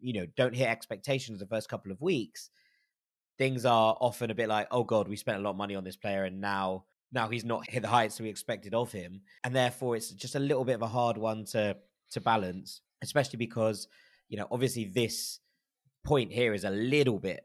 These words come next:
you know, flash in the panny. And, and that's not me saying that he's never gonna be, you know, this good again, but this is a scoring streak that's kind of unprecedented. I think only one person has scored more goals in their first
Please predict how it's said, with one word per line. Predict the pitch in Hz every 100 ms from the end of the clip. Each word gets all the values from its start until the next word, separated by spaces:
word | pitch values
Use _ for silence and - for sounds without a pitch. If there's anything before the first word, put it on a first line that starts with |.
| _
you | 110
know, | 85
flash | - 110 -
in | 107
the | 98
panny. | - 104 85 95
And, |
and | 107 120
that's | 120
not | 123
me | 110
saying | 123 107
that | 98
he's | 107
never | 104 104 98
gonna | 101
be, | 95 92 87 _ _ -
you | 110
know, | 95 104
this | 113 -
good | 113 101
again, | 104 104 87 87
but | 107 - 98 101
this | 127 127
is | 113 104 87 _ - _
a | -
scoring | - 147 117 98
streak | - 120 -
that's | 98 -
kind | 127 101
of | 80 - - _ -
unprecedented. | 113 101 143 131 107 90 92
I | 104
think | 117 117
only | 113
one | 98 110 107
person | 113 113 110 104
has | 98
scored | - 104
more | 101 107 104
goals | 107 101
in | 95
their | 101
first | 107 104